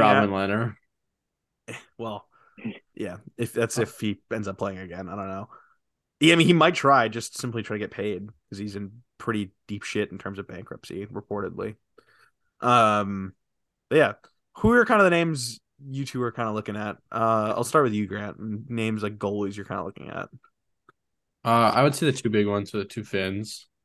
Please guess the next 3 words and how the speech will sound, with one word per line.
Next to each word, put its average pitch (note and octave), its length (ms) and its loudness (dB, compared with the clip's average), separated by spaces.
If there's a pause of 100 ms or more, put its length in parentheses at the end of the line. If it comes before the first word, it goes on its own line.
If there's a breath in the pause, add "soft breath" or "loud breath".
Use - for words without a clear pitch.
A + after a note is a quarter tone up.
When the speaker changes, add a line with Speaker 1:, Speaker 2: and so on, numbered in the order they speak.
(1040)
Speaker 1:
Raanta G2+ 680 2
and G2 200 -6
Korpisalo. G#2 840 -6